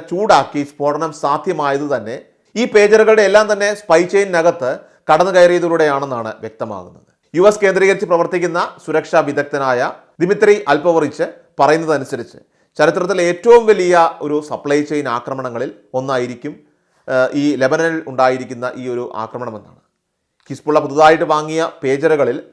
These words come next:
ഇസ്രയേൽ, ഏഹ്, സ്ഫോടക വസ്തുക്കൾ വെച്ചതായിട്ടാണ് ഇപ്പോൾ സംശയിക്കുന്നത്. ഇപ്പോൾ ഉണ്ടായ ഈ വാക്കി ടോക്കി ആക്രമണവും ഇത്തരത്തിലുള്ള ഒരു സംശയത്തിലേക്കാണ്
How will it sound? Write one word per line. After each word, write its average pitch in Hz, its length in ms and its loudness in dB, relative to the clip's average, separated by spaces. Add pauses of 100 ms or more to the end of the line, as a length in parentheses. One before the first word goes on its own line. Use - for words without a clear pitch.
(280)
ഇസ്രയേൽ, 165 420 2
ഏഹ്, 120 420 -8
സ്ഫോടക 151 440 2
വസ്തുക്കൾ 160 540 2 (160)
വെച്ചതായിട്ടാണ് 147 760 0 (420)
ഇപ്പോൾ 156 280 2
സംശയിക്കുന്നത്. 131 560 -8 (320)
ഇപ്പോൾ 185 200 2
ഉണ്ടായ 180 240 6
ഈ 180 100 4
വാക്കി 160 340 2
ടോക്കി 175 300 0
ആക്രമണവും 156 560 0 (500)
ഇത്തരത്തിലുള്ള 160 840 2
ഒരു 151 100 -2
സംശയത്തിലേക്കാണ് 156 800 -2